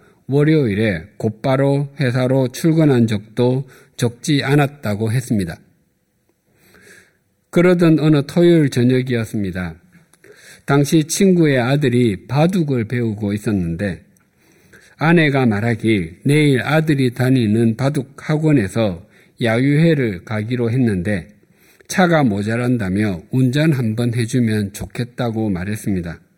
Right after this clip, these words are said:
친구는 낚시를 가고 싶은 마음이 간절했지만 아들을 위해서 그렇게 하는 것도 괜찮다고 생각해서 다음 날 학원 아이들을 야유회 장소까지 태워다 주었습니다.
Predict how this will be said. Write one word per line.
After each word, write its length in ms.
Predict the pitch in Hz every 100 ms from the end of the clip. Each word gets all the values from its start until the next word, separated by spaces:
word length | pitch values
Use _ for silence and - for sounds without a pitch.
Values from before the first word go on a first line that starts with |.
| _ _ _ _ _ _ _ _ _ _ _ _ _ _ _ _
친구는 540 | - 196 180 165 143 120
낚시를 480 | 131 - 180 156 135
가고 260 | 113 113
싶은 400 | 120 147 - 131
마음이 480 | 107 107 127 123 98 -
간절했지만 880 | 107 98 117 131 127 107 98 90 - _ - - _
아들을 640 | 151 160 156 147 135 120 107
위해서 580 | 107 107 110 101 82 _
그렇게 380 | - 147 - 139
하는 340 | 120 151 151
것도 460 | 120 - 117 104 90
괜찮다고 760 | 110 110 143 147 - 117 113
생각해서 840 | 110 123 120 117 - 104 104 87 82 _ _ _ -
다음 340 | 131 135 131
날 400 | 110 113 98 80 - _ - -
학원 400 | 151 147 147 139
아이들을 800 | 143 147 131 113 104 107 90 113
야유회 520 | 104 113 131 131 131
장소까지 720 | 120 143 143 147 - 101 110
태워다 480 | - 139 117 107 104
주었습니다. 720 | 101 110 104 - 98 85 80